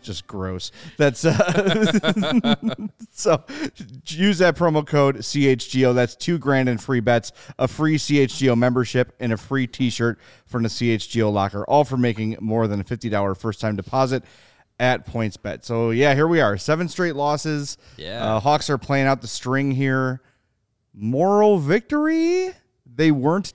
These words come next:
Speaker 1: terrible for the entire game.
Speaker 2: Yeah, I
Speaker 1: I
Speaker 2: mean,
Speaker 1: <laughs> I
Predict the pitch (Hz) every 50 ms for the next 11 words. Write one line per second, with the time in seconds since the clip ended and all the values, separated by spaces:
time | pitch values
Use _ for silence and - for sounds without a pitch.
0 | _ - - - 135 151 170 180 196 185 214 220 233 247 262 226 - 202 190 170
1 | 185 190 190 185 165 - - 156 156 165 165 165 160 139 135 139 147 170 196 220
2 | 233 247 247 247 262 170 170 175 175 175 175 175 170 160 147 - - - - -
3 | - - 143 151 151 185 208 220 226 240 247 247 247 247 240 247 254 254 262 254
4 | 247 247 240 240 240 240 - - - - - - - - - - - - - -
5 | -